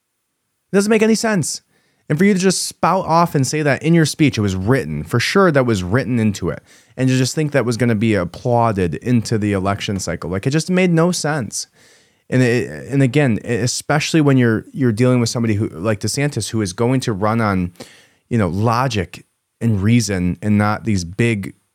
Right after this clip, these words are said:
crazy statements, you know, it's, it's gonna be a hard, it's gonna be a hard time that he, that he finds himself in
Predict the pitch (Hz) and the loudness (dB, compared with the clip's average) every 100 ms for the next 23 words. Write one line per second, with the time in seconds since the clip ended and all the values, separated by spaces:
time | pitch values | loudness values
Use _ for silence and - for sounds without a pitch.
0 | _ - - 123 110 113 107 - - 127 | _ -8 -2 -2 -2 -4 -6 -6 -6 -4
1 | 117 110 98 - - 107 117 107 107 131 | -4 -6 -8 -8 -10 -6 -2 -2 -4 -8
2 | 110 131 131 123 107 110 110 101 73 98 | -6 -4 -2 0 -2 0 -2 -2 -6 -4
3 | - 117 107 - 98 90 87 78 73 - | 0 2 2 2 -2 -2 -2 -2 -4 -10
4 | - - - _ - 90 92 87 71 90 | -20 -20 -20 _ -2 0 0 -2 0 0
5 | 90 87 87 87 82 80 85 80 85 82 | 0 -2 -2 -2 -2 -4 -2 -2 -2 -2
6 | 73 | -4